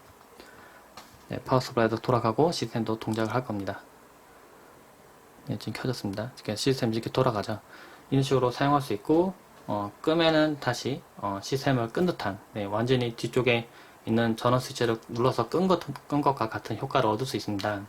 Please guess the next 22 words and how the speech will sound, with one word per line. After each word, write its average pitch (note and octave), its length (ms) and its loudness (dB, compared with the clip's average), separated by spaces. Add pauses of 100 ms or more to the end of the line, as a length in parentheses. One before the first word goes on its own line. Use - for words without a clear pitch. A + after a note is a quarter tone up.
(560)
일반 F3+ 260 6
파워 G3+ 160 6
서플라이를 D3 920 2
테스트를 - 420 2
해보면은 A#2 600 2
확실히 C3+ 520 2
그 G#2+ 300 -2
대기 A#2+ 220 2
전력 B2 160 4
소모량이 A2 580 0 (380)
뭐 G#2+ 200 0
적게는 B2+ 580 2
한 A#2 240 -4
이 G#2+ 120 -2
와트, A#2+ 400 -4 (440)
많게는 C3 420 4
한 A#2+ 160 0
구 - 100 0
와트까지도 A#2 680 2
사용을 C3 340 0
하게 C#3 240 -2
되는데요. G#2+ 540 -4